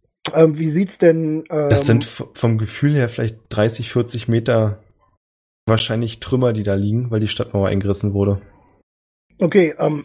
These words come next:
Speaker 1: wie kommt, äh, also Unterreichsheim ist im Prinzip verloren. Wie kommen die denn von Unterreichsheim weiter nach Oberreichsheim? Also können wir irgendwo, ähm, Tore,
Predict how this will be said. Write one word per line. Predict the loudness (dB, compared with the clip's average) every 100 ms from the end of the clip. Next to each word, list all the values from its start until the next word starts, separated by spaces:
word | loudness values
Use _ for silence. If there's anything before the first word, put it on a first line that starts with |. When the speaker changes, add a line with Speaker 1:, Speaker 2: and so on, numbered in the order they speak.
| -4
Speaker 1:
wie | 0 2
kommt, | 2 2 2
äh, |
also | 2 2 0
Unterreichsheim | 2 4 4 2 0 -2 -2
ist | -2
im | -4
Prinzip | -2 -4 -4 -4
verloren. | -2 -2 -2 -2
Wie | -2 0 2
kommen | 2 4
die | 4
denn | 2 2
von | 0 -2
Unterreichsheim | 0 2 4 4 2 0 -2
weiter | 0 0 0
nach | -2
Oberreichsheim? | -2 0 0 -4 -6 -6 -8 -10 -18 -20 -12
Also | -4 -4 -4 -4
können | 4 4 6
wir | 4
irgendwo, | 4 2 0 0 2 2 0 0
ähm, | 0 0 -2 -6 -10 _
Tore, | 6 6 6 0